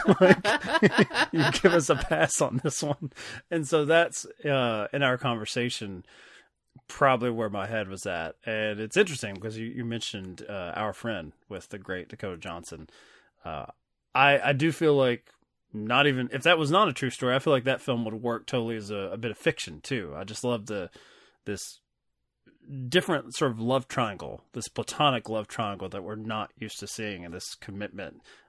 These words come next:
uh, to this life that this, you know, this collective group of friends have built together. That's what I really liked about it. Like, I, I found the fact that it's unfortunate that it actually did happen to these people, but it was also unnecessary for me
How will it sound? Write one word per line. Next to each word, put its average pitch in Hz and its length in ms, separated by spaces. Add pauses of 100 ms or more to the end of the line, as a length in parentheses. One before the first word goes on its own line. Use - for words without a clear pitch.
uh, 82 500
to 107 160
this 90 240
life 101 340
that 90 140
this, - 360 (200)
you 98 100
know, 82 100
this 85 180
collective 113 440
group 104 180
of 87 200
friends 107 500
have 87 160
built 95 180
together. 90 340 (320)
That's 139 300
what 110 100
I 98 40
really 92 200
liked 95 240
about 78 200
it. 78 200
Like, 98 220
I, 101 180
I 117 120
found 123 300
the 104 80
fact 117 320
that 92 180 (540)
it's 127 140
unfortunate 120 720
that 95 120
it 98 40
actually 98 320
did 110 220
happen 87 520 (120)
to 90 220
these 90 240
people, 87 480
but 107 200
it 117 80
was 104 120
also 117 340
unnecessary 110 920
for - 180
me 98 420